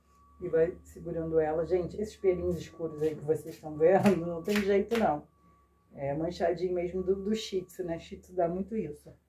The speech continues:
<laughs> Laura vai pegar ela.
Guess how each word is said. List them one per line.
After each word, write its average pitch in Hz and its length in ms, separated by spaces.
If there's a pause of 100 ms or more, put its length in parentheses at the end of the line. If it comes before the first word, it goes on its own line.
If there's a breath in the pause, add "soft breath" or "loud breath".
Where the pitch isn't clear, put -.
(1000)
<laughs> - 2000
Laura 202 340
vai 202 120
pegar 185 420
ela. 143 380